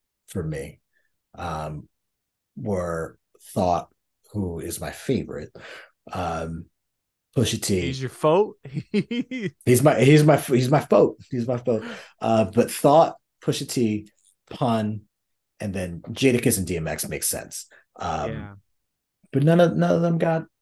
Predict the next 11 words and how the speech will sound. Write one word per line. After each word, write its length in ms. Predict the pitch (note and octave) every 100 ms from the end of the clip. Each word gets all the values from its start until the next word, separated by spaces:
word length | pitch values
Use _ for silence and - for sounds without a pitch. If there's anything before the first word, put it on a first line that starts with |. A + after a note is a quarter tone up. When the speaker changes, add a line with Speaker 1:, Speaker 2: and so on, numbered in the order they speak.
| -
Speaker 1:
a 100 | A#2
single 380 | - D3+ D3 C3+
point. 240 | - - - _ _ _ - _ _ _ _ _ _ _ _ _ _ _
Speaker 2:
Nowhere 580 | C3+ A3+ D#4+ E4 B2+ -
across. 360 | - A3 E3 - - _ _
Le-, 180 | D#3 F#3 -
I'm 120 | G3+
trying 240 | - G#4+
to 60 | F#4
think, 380 | - C4 C4 -
like, 320 | E3+ C#3